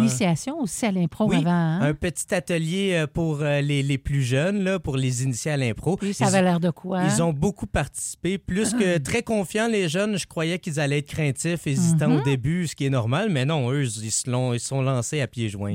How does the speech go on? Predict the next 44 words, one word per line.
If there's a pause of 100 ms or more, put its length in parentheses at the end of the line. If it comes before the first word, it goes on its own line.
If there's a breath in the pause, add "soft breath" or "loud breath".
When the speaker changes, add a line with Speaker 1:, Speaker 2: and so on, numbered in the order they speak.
(100)
Speaker 2:
euh.
Speaker 1:
Good.
C'est
bien
ça
de
former,
euh,
la
relève,
hein ?
Speaker 2:
Exactement. (500 loud breath)
Speaker 1:
Alexis,
on
va
aller,
euh,
droit
au
but
avec,
euh,
l'information
locale,
euh,
puisqu'un
homme
a
été
transporté
par
ambulance
à
la
suite
d'une
agression (100)
armée
à
Maniwaki
en
fin
de
semaine.